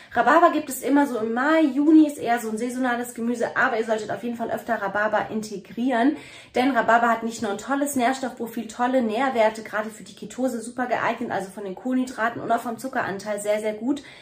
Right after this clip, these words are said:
Aber es ent-, enthält auch ganz viel Vitamin C und ganz viel Kalium und Kalium ist besonders für den Ketosestoffwechsel unerlässlich.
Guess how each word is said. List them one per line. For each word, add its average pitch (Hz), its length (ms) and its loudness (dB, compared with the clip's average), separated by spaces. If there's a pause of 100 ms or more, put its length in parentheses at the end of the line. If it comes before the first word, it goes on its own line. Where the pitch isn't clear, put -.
(340)
Aber 285 220 6
es 254 80 0
ent-, 262 180 -2
enthält 226 580 -4
auch 220 100 -6
ganz 339 260 2
viel 277 180 0
Vitamin 262 380 0
C 262 300 -4
und 226 100 -4
ganz 226 260 -2
viel 233 120 -12
Kalium 226 540 -4
und 196 100 -8
Kalium 208 360 -6
ist 185 140 -12
besonders 202 380 -6
für 185 80 -14
den 185 100 -10
Ketosestoffwechsel 196 880 -10
unerlässlich. 214 800 -2